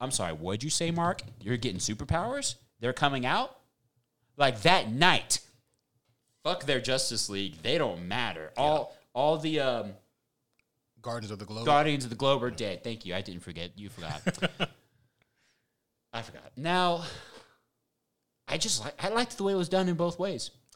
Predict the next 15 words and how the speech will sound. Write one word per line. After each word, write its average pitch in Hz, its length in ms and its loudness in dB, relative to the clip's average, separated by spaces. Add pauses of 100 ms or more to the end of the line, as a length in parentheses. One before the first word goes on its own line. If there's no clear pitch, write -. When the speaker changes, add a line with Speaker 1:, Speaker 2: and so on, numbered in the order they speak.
(140)
Speaker 2:
Yeah, 160 140 0
me 175 160 -2
Speaker 1:
I - 60 2
don't 175 120 4
Speaker 2:
too. 170 40 2
Speaker 1:
have 175 120 2
a 160 60 -6
problem 147 420 0
with 160 140 -6
it 139 40 -6
yet. 143 480 2 (240)
However, 139 680 6 (680)
I 160 160 2
would 175 240 0
be 147 340 -2